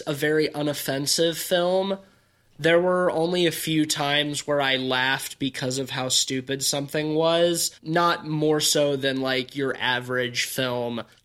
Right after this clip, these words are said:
It didn't give me enough of, like, the fresh perspective that I was looking for. It felt like, it felt like a by-the-number James Wan film. I think James Wan is, is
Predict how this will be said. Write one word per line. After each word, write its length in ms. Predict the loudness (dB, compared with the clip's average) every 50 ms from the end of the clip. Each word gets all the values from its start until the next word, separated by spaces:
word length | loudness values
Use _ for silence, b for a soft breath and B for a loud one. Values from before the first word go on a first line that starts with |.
| _
It 160 | -2 -2 0
didn't 360 | 0 0 0 0 0 -2 -4 -2
give 240 | -2 -2 -2 0
me 180 | 0 0 0 0
enough 400 | 0 0 0 0 0 -2 -2 -4
of, 200 | -6 -6 -6 -4 -2
like, 200 | -2 -2 -2 -4 -10 -20 _ -20
the 440 | -16 -8 -4 -4 -2 -2 -2 -4 -6
fresh 600 | -6 -8 -6 -6 -6 -2 0 0 0 0 -2 -4 -4
perspective 920 | -4 -4 -2 -2 -2 0 0 0 0 -2 -4 -4 -2 -2 -2 -4 -6 -6
that 100 | -4 -4
I 140 | -2 -2 -2
was 220 | -4 -6 -6 -6
looking 400 | -6 -8 -8 -8 -10 -10 -10 -12
for. 380 | -12 -10 -10 -10 -10 -12 -12 B B B B B -10 B
It 160 | -2 -2 0 2
felt 200 | 2 4 4 4
like, 180 | 4 2 2 0
it 180 | 0 0 0 0
felt 220 | 2 0 2 2
like 180 | 2 2 2 2
a 60 | 0
by-the-number 800 | 0 2 0 0 0 0 0 -2 0 0 -2 -2 -2 -2 -2 -2
James 500 | -2 0 0 0 0 0 -2 -6 -8 -4
Wan 440 | -4 -2 -2 0 -2 -2 -4 -4 -8
film. 360 | -6 -6 -4 -4 -4 -4 -4
I 100 | -2 -2 -2
think 220 | 0 -2 -2 0
James 340 | 0 0 0 0 -2 -4 -2
Wan 300 | -2 0 0 0 0 0
is, 260 | 0 -2 -2 -4 -6
is 460 | -6 -4 -2 -2 -2 -2 -4 -8 -10